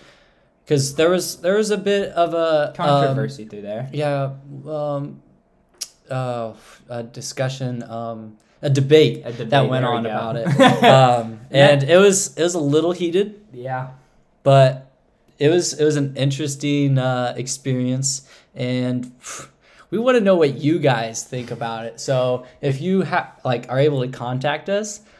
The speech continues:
Speaker 1: let
Speaker 2: Just
Speaker 1: us
Speaker 2: let us
Speaker 1: know
Speaker 2: know.
Speaker 1: what you think.
Speaker 2: <laughs> We are interested.
Speaker 1: Yeah, for
Speaker 2: Whatever
Speaker 1: sure.
Speaker 2: wins the majority, uh, we'll, we'll, we'll V A R this, and we'll go back, and we'll see what we can do.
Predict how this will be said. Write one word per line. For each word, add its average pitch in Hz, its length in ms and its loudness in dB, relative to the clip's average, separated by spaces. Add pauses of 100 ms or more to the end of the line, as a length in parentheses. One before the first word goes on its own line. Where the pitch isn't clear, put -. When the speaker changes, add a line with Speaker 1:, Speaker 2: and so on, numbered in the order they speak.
(120)
Speaker 1:
let 170 180 2
Speaker 2:
Just 294 200 10
Speaker 1:
us - 20 8
Speaker 2:
let 170 100 8
us 196 40 8
Speaker 1:
know 165 180 10
Speaker 2:
know. - 60 8
Speaker 1:
what 135 160 4
you 143 180 10
think. - 400 4
Speaker 2:
<laughs> - 0 -
We 190 160 6
are 220 100 10
interested. 175 640 0
Speaker 1:
Yeah, 135 380 2 (240)
for 139 120 -6
Speaker 2:
Whatever 175 320 6
Speaker 1:
sure. 170 80 10
Speaker 2:
wins 220 180 6
the 226 60 4
majority, 202 680 2
uh, 160 120 -8
we'll, 175 240 -4
we'll, 170 280 -2
we'll 165 140 -2
V 175 220 -2
A 190 180 8
R 170 220 4
this, 165 300 -2
and 165 120 -4
we'll 156 120 0
go 156 200 2
back, 143 380 -2
and 143 140 -2
we'll 143 100 -2
see 151 180 -2
what 151 160 -2
we 143 120 -2
can 139 220 -4
do. 113 240 -6